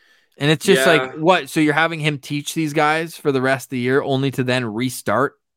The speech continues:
Speaker 1: in the offseason?
Speaker 2: I, I, I think yes, a little bit, Ross, but also this is, I think Jacques, I don't, I don't wanna call him, like, a, like, an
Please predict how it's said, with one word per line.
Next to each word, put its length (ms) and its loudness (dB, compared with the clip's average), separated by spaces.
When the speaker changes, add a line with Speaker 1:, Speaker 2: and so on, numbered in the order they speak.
Speaker 1:
in 80 -8
the 80 -4
offseason? 640 -2
Speaker 2:
I, 460 -2
I, 100 -2
I 40 0
think 280 -6
yes, 480 0
a 80 0
little 260 2
bit, 320 0
Ross, 400 0
but 220 -2
also 560 0
this 360 -6
is, 400 -8
I 140 -2
think 240 -8
Jacques, 400 -4
I 220 -8
don't, 120 -10
I 60 -6
don't 120 -2
wanna 180 -4
call 320 -4
him, 200 -6
like, 220 -10
a, 260 -14
like, 120 -14
an 80 -10